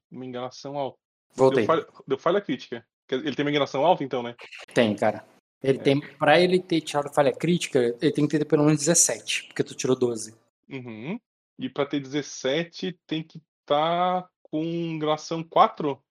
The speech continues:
Speaker 2: Quatro, você tem
Speaker 1: Pra mais.
Speaker 2: dezesse-, quatro, você tem dezesseis.
Speaker 1: Então é cinco no mínimo.
Speaker 2: Não, ele pode ter quatro, mas ele tem atuação.
Speaker 1: Atuação, isso aí.
Speaker 2: Também é possível. Ou ele tem cinco ou tem mais, entendeu? Ou ele tem quatro e
Speaker 1: Doze.
Speaker 2: atuação, ou se-,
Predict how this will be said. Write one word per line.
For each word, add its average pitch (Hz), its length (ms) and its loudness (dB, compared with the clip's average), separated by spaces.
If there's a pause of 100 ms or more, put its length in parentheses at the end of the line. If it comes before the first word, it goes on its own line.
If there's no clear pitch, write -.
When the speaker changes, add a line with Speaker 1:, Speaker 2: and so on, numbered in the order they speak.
(280)
Speaker 2:
Quatro, 135 680 2
você 139 340 -2
tem 151 120 -2
Speaker 1:
Pra 143 100 4
mais. 156 220 0
Speaker 2:
dezesse-, - 240 -2 (280)
quatro, 160 280 6
você 160 200 2
tem 170 160 2
dezesseis. 120 760 2
Speaker 1:
Então 127 200 -12
é 135 60 -8
cinco - 460 -12
no 117 80 -10
mínimo. 113 300 -12 (280)
Speaker 2:
Não, 202 240 6
ele 110 80 0
pode 120 200 2
ter 131 220 4
quatro, 123 460 6
mas 160 160 2
ele 156 140 4
tem 151 160 0
atuação. 139 540 2 (360)
Speaker 1:
Atuação, - 320 -16
isso - 200 -18
aí. - 40 -16
Speaker 2:
Também 123 220 4
é 123 40 2
possível. 123 520 0
Ou 127 180 4
ele 139 80 0
tem 180 140 2
cinco 170 420 2
ou 170 80 2
tem 180 140 -4
mais, 120 340 -2 (340)
entendeu? 110 480 -2 (420)
Ou 123 120 -2
ele 123 80 -2
tem 139 160 2
quatro 135 380 4
e 135 40 6
Speaker 1:
Doze. 131 120 4
Speaker 2:
atuação, 131 400 2
ou 151 120 4
se-, 151 200 -2